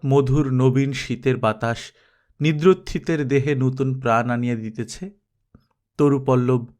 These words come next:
অমনি একটু একটু শিহরিয়া উঠিতেছে। ভরা গঙ্গা, আমার চারিটি মাত্র ধাপ জলের উপর জাগিয়া আছে। জলের সঙ্গে স্থলের যেন গলাগলি।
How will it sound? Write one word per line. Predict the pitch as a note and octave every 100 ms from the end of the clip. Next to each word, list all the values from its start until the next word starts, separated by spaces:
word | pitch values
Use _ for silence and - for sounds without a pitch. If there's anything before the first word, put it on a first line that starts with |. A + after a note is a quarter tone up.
| -
অমনি | C3 C#3 C#3 B2+
একটু | C3 -
একটু | B2 - B2+ A#2+ _
শিহরিয়া | - C3+ A#2+ A#2+ A#2+
উঠিতেছে। | A2+ - A2 A#2 - - - _ _ _ _ _ _ _ _ _ _ _ _ -
ভরা | G#2 E3+ G3+
গঙ্গা, | E3+ D#3 D3 D3+ F#3+ _ _ _ _ _ _ _ _ -
আমার | F#3 A3
চারিটি | G#3+ G3+ E3+ F3 G3+
মাত্র | F#3 F3+ - E3+
ধাপ | B2 C3+ C3 A#2+
জলের | B2 B2 A#2+
উপর | A#2+ C3+
জাগিয়া | A2 F#2+ F2 E2+ D#2+
আছে। | D#2 - - - _ _ _ _ _ _ _ _ -
জলের | A#2 D3+ E3 D#3+
সঙ্গে | - D#3 D3 D3+
স্থলের | D#3 - - C3 C3 C3
যেন | B2+ B2 B2
গলাগলি। | G2+ F#2 F2+ D#2+ D#2